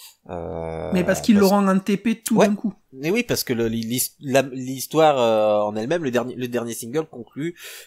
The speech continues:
Speaker 1: et ça, euh, et en, en termes de rythme, ça sera moins haché. Euh, et même,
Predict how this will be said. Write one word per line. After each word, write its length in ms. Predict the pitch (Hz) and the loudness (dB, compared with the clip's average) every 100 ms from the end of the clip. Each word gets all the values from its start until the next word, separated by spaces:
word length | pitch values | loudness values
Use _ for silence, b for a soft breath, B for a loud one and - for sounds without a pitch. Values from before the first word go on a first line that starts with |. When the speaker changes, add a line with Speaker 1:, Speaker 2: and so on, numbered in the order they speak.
| - | -10
Speaker 1:
et 80 | 101 | -4
ça, 1400 | 107 101 104 101 101 98 95 95 92 90 90 78 65 50 | -2 -2 -2 -4 -2 -2 -2 -4 -4 -4 -4 -4 -6 -10
euh, 60 | - | -14
et 160 | - 101 | -8 -6
en, 100 | 104 - | -6 -8
en 120 | - - | -16 -8
termes 200 | 120 104 | -6 -4
de 80 | |
rythme, 340 | 107 143 - - _ _ _ _ | -4 -4 -8 -14 _ _ _ _
ça 120 | - | -12
sera 160 | - 107 | -6 -4
moins 160 | 117 | -4
haché. 360 | 131 135 123 _ _ _ - | -4 -4 -6 _ _ _ -14
Euh, 420 | 90 90 90 85 85 69 55 52 - _ | -8 -6 -6 -6 -8 -12 -16 -18 -20 _
et 100 | 107 | -8
même, 260 | 110 123 | -4 -4